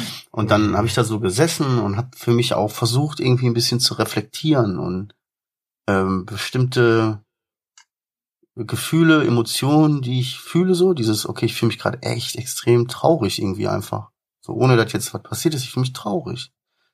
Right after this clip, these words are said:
So, okay, wo kommt das her? Also hab angefangen zu reflektieren, mir Gedanken zu machen, wo kommt das her? Warum ist das jetzt so? Einfach so in meinem Gedankenwahn, in dem ich so war. Und hab dann festgestellt,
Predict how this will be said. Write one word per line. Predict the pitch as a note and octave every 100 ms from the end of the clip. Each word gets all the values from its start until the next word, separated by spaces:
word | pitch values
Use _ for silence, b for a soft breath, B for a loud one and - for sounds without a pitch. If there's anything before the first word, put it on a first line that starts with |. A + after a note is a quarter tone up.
| _ -
So, |
okay, | G2 C#3
wo | C3
kommt | D#3+ E3
das | C3
her? | D#3+ A#2+
Also | G2 G#2+
hab | A#2+
angefangen | C#3 C#3 C#3+ B2+
zu | B2
reflektieren, | B2+ A#2 - E3 D#3 D3 C#3 B B B -
mir | A#2
Gedanken | A#2 C#3 -
zu | -
machen, | A#2+ A2+
wo | G#2
kommt | A#2
das | A2+ -
her? | C#3+ B2+
Warum | A2+ D#3+
ist | E3 -
das | B2+
jetzt | B2+ B2+
so? | -
Einfach | C3 D3
so | B2 A#2+ F#2+ _ _ _ _ _ _
in | -
meinem | A#2 A2+ A#2
Gedankenwahn, | G#2 G2+ G#2+ G#2 F2 F#2+ F2+ F2+
in | F2+
dem | F2+ F2+
ich | -
so | E2+
war. | F2 B2 - _ _ _ _ B B B
Und | A#2 A2
hab | C3
dann | A#2
festgestellt, | G#2 D#3 - - - D3 D3+